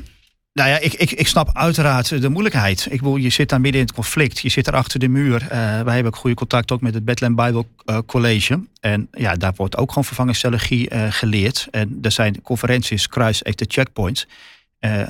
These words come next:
die hierover gaan. Dus er wordt wel degelijk theologisch, eh, nagedacht vanuit Palestijnse christenen over deze vragen. Alleen de meesten komen tot de conclusie van, ja, eh, het is voor ons ingewikkeld om nu te geloven dat, eh, Israël een bijzondere positie heeft. Want dat zijn onze onderdrukkers.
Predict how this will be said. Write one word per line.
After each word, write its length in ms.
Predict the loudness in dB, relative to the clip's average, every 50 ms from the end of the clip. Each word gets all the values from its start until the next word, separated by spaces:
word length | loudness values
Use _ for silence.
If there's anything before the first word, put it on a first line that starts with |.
| -6
die 120 | -6 -4 -2
hierover 320 | 0 0 0 0 0 0
gaan. 180 | 0 0 2 2
Dus 100 | 0 0
er 60 | -2
wordt 120 | -2 -2
wel 220 | -2 0 0 2 2
degelijk 360 | 2 2 2 0 0 0 -2
theologisch, 840 | 0 0 2 2 4 4 2 2 0 -2 -2 -2 0 0 -2 -2 -2
eh, 140 | -2 0
nagedacht 560 | 2 2 2 2 2 0 -2 -2 -2 -4 -2 -2
vanuit 240 | -2 -4 -4 -2
Palestijnse 480 | -2 -2 -2 -2 -2 0 0 0 0 -2 -4
christenen 380 | -2 -2 0 0 0 0 0 0
over 120 | 0 0
deze 240 | 0 0 0 -2 -4
vragen. 480 | -2 0 0 2 2 0 -2 -6 -10 -14 _ _ _ _ _ _ _ _ _ _ _ _ _ _
Alleen 180 | -2 0 0 2
de 60 | 2
meesten 360 | 2 2 2 2 2 0 -2
komen 340 | 0 0 0 0 0 0 -2
tot 160 | -6 -10 -14
de 60 | -10 -6
conclusie 540 | -6 -6 -4 -2 -2 -2 0 0 -2 -2
van, 280 | -2 -2 -2 -2 -2 -4 -4
ja, 300 | -2 0 0 0 -2 -4 -8 -16 _ _ _ _ _ _
eh, 120 | -6 -4 -4 -4 -4
het 180 | -6 -4 -2 -2
is 140 | -2 -2 -4
voor 220 | -8 -8 -4 -2 -2
ons 140 | -2 -2 -4 _ _ _ _ -2
ingewikkeld 520 | 0 0 2 0 -2 -2 -2 -4 -4 -2
om 100 | 0 2
nu 120 | 2 2
te 100 | 0 -2
geloven 420 | -4 -2 0 0 0 0 -2 -2 -2
dat, 340 | -2 -2 -2 -4 -6 -12 _
eh, 140 | -8 -6 -6 -4
Israël 380 | -2 -2 -2 -2 0 0 0 0
een 60 | 0
bijzondere 340 | 0 0 0 2 2 2 0
positie 400 | 0 -2 -2 -2 -2 -2 0 0
heeft. 360 | 0 0 0 -4 -6 -10 -8 -4
Want 140 | -2 -2 0
dat 80 | -2
zijn 240 | -2 -2 -2 -4 -2
onze 180 | -2 -2 0 0
onderdrukkers. 640 | 0 0 2 2 2 0 0 0 -2 -2 -2 -4